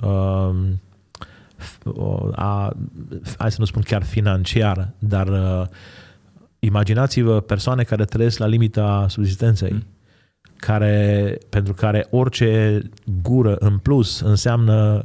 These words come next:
Speaker 1: o gaură în barcă, senzația de scufundare și depresie. Plus, uh, în cultura noastră, uh, cei mai mulți bărbați,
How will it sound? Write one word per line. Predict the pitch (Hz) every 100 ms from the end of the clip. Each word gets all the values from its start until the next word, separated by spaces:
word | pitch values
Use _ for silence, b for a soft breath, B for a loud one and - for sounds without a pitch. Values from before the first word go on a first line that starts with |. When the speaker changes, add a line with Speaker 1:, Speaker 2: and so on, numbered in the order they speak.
| 113
Speaker 1:
o | 107
gaură | 104 120 110 107
în | 110
barcă, | 107 98 92 - - _ _
senzația | - - 110 113 113
de | 104
scufundare | - - 95 - 107 117 113
și | 95
depresie. | 104 95 139 127 - 90 - B B B -
Plus, | - 117 143 - -
uh, | 113 107 104 95
în | 104
cultura | - 95 143 123
noastră, | 110 104 113 104 101 - B B B B B -
uh, | 95 95 95 92
cei | - - 135
mai | 135 110
mulți | 107 117 113 95
bărbați, | 98 92 98 135 92 - -